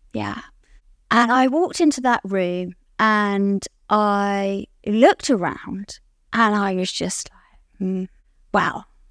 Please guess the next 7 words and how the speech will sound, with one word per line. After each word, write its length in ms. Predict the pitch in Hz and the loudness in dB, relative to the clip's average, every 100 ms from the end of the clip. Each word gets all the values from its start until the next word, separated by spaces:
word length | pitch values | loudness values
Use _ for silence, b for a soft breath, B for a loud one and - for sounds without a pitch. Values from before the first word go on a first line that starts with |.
| _ _ - - _ - _ _ - | _ _ -20 -20 _ -20 _ _ -2
I'm 600 | 226 269 226 - 196 226 - | 2 4 4 2 -2 -6 -6
a 80 | |
cocaine 520 | 214 190 202 202 190 196 | -4 -4 -4 -2 -2 -2
user 500 | - 226 - 269 214 _ _ _ _ _ _ _ _ | -4 -6 -8 -8 -10 _ _ _ _ _ _ _ _
and 240 | 226 214 208 | 2 2 4
these 240 | 247 269 | 4 2
guys 640 | - 202 208 226 233 - | -2 -4 -2 -2 -4 -10